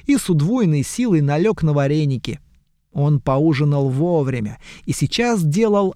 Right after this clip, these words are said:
легкий перекус. И куда в него столько влезает? «Ба, ты не знаешь, где Гебизе?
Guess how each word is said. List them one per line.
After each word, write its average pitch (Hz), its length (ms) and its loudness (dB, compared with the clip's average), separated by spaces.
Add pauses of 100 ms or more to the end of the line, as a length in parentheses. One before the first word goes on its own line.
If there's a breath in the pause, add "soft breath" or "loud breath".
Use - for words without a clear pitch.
легкий 220 600 -2
перекус. 196 840 -2 (420)
И 156 80 2
куда 165 380 2
в 190 60 2
него 190 300 4
столько 226 460 -2
влезает? 220 680 -2 (840)
«Ба, 156 540 2 (460 soft breath)
ты 240 120 4
не 226 140 4
знаешь, 262 400 2
где 170 280 4
Гебизе? 180 840 2